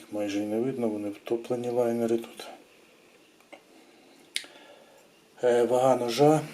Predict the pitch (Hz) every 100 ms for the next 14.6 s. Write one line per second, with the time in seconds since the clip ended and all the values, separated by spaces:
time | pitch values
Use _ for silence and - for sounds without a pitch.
0 | - - - - - - - - - -
1 | - 113 113 113 113 113 110 - 123 120
2 | 120 - 107 - - - 113 104 101 104
3 | 104 95 95 90 - - - 113 95 98
4 | 104 117 156 - - _ _ _ _ _
5 | _ _ _ _ _ _ - 107 110 127
6 | 147 143 139 127 120 113 - 101 104 107
7 | 127 139 - - _ - - 101 - 113
8 | 113 107 90 - - - - - _ _
9 | _ _ _ _ - - - _ - 120
10 | 139 - - - - 101 107 113 113 113
11 | 101 - - - - - - _ - -
12 | - - - - - - 123 107 - 113
13 | 131 120 101 95 92 90 87 - - -
14 | 117 127 120 113 - -